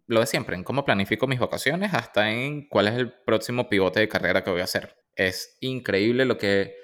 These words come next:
bueno, lo que cualquier trabajo hace por tu vida personal, porque uno al final del día lo que desarrolla persona-, profesionalmente permea personalmente en tu vida,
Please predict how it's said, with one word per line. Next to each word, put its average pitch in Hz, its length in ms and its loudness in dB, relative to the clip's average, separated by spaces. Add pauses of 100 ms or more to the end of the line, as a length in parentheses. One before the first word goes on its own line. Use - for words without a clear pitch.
bueno, 185 200 -6
lo 123 100 4
que 113 140 -2
cualquier 107 320 2
trabajo 139 320 2
hace 147 140 -2
por 107 140 -6
tu 95 80 -4
vida 92 160 2
personal, 90 440 -4
porque - 320 -16 (340)
uno 104 240 0
al 107 80 0
final 95 240 -2
del 95 140 -2
día 98 440 0 (280)
lo 101 180 0
que 98 140 -2
desarrolla 101 920 0
persona-, - 420 -4
profesionalmente 104 1040 -2 (160)
permea 98 760 0 (320)
personalmente 87 600 -8
en 90 80 -8
tu 98 100 -4
vida, 101 340 0